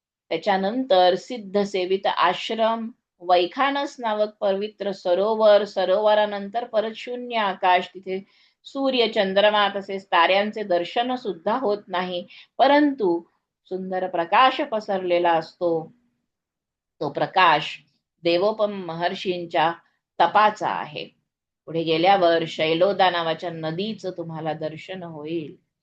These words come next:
त्याच्यानंतर पुढे गेल्यानंतर कित्येक पर्वत लागतील तुम्हाला, ते सगळे सुवर्णमय आहेत. तेथील वृक्षांना सदा फळे, फळे आणि फुले लागलेली असतात.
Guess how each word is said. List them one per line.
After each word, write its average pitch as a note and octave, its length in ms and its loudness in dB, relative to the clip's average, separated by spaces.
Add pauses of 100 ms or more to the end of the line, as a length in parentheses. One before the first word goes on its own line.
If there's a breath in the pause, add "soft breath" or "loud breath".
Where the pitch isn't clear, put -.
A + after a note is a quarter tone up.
(1200)
त्याच्यानंतर G#4 560 2
पुढे E4 280 4
गेल्यानंतर D4+ 760 2
कित्येक C4 640 2
पर्वत A#3 640 0 (100)
लागतील A3 540 -4
तुम्हाला, G#3 420 4
ते G#3 160 -4
सगळे G3+ 300 -6
सुवर्णमय A#3+ 960 2
आहेत. F3 420 0 (1700)
तेथील G3+ 280 -8
वृक्षांना G#3 760 2
सदा G#3 460 4
फळे, F3 380 -2 (180)
फळे G#3 260 2
आणि F#3 300 0
फुले F3 340 -2
लागलेली D3 460 -4
असतात. - 400 -6